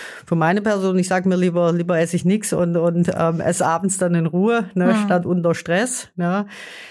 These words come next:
Speaker 1: Wir haben auch eine andere Nahrungszusammensetzung heutzutage,
Speaker 2: Mhm.
Speaker 1: ja?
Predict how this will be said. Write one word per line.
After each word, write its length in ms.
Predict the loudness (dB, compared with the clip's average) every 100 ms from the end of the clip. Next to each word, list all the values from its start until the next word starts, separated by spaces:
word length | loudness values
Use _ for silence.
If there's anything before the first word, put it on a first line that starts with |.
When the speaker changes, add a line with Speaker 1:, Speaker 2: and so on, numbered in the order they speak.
| -20 _
Speaker 1:
Wir 140 | 0
haben 140 | 2 2
auch 260 | 2 2
eine 420 | 2 2 2 0 -2
andere 480 | 0 0 2 2
Nahrungszusammensetzung 3000 | 2 2 2 2 2 2 0 -2 -4 -6 -10 -16 _ _ _ _ _ -20 -2 2 2 4 4 2 2 0 0 -2 -2 0
heutzutage, 840 | 0 -2 -4 -6 -4 -4 -2 -4 -2
Speaker 2:
Mhm. 200 | -2 0
Speaker 1:
ja? 220 | 0 0